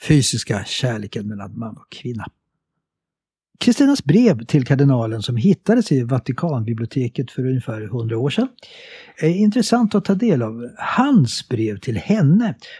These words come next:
har vi inte tillgång till. Men när Asolino tydligen har antytt en oro för att Kristina inte ska komma tillbaka till Rom reagerar hon kraftigt.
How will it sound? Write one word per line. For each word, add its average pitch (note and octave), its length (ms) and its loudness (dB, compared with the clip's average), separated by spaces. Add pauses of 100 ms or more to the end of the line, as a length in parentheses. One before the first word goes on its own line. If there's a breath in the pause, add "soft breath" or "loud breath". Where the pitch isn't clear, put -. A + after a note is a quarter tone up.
har C3 220 -2
vi C3+ 180 -4
inte C#3+ 540 2
tillgång A2 460 -8
till. - 200 -12 (920)
Men F#3+ 400 2 (360 loud breath)
när B2+ 120 -2
Asolino D#3 640 2
tydligen B2+ 520 2
har B2+ 220 -2
antytt C3 560 -2
en A#2 140 -4 (100)
oro G3+ 680 0
för A#2 380 -4 (180 loud breath)
att B2+ 200 -4
Kristina B2+ 580 0
inte C3+ 420 0
ska - 180 -8
komma B2 260 -2
tillbaka F3 680 -2
till D4+ 160 0
Rom B2 280 2 (300 loud breath)
reagerar C3 600 2
hon A2 240 -4 (100)
kraftigt. - 720 -4